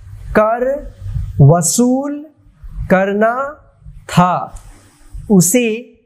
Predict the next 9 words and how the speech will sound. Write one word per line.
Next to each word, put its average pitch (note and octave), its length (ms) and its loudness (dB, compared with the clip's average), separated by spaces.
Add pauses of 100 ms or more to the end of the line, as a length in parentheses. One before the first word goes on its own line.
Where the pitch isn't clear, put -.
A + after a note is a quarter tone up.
(340)
एक B3 640 -2 (760)
ऐसे G#3+ 800 0 (280)
सेवक G#3+ 720 0 (680)
की G#3+ 720 -2 (380)
जरूरत F#3+ 1080 0 (240)
थी A#3+ 640 2 (600)
जो G3+ 640 4 (1160)
रात F#3 560 2 (1300)
में F3 500 4